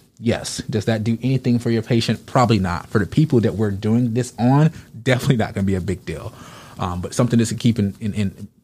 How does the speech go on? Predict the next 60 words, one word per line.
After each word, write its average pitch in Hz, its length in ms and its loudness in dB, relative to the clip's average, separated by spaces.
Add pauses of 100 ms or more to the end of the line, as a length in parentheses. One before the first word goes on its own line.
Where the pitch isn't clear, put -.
in 101 180 -2
respect. 107 480 -2 (320)
Uh, 107 160 0
the 107 100 0
myoclonus 117 600 2
reaction 131 340 2
is 127 160 2
a 170 60 6
real 151 200 6
deal. 87 260 -4 (200)
Yeah, 95 80 -8
you 101 160 0
can 127 160 -2
definitely 113 380 -4
have 107 340 -6
this 104 280 -10 (280)
type - 340 -4
of, 101 320 -4
uh, 95 240 -8 (240)
it 107 100 -2
looks 170 280 4
like - 160 2
posturing. 117 640 -4
If, 101 160 -6
if, 120 160 -8
if 120 180 -8
you 113 160 0
give 113 160 2
it - 140 -4
for, 110 360 4
you 127 120 2
know, 104 200 4
a 104 120 -2
certain 110 240 2
patient, 127 340 0
you 107 60 0
get - 160 -2
free-, 117 100 -2
freaked 113 380 0
out 104 160 0
for 110 120 -2
a 98 40 -2
second. 107 240 -2
They 101 100 0
stiff - 480 -4
up 120 180 0
on 135 200 4
you. 143 160 6 (320)
So 110 180 0
not 113 460 2
gonna 110 160 0
be 107 320 4
something 101 320 0
that 92 80 0
I 101 120 2
just 95 160 -6
reach 101 200 -4
for 92 180 -4
continuously. 107 640 -2
And 92 160 -4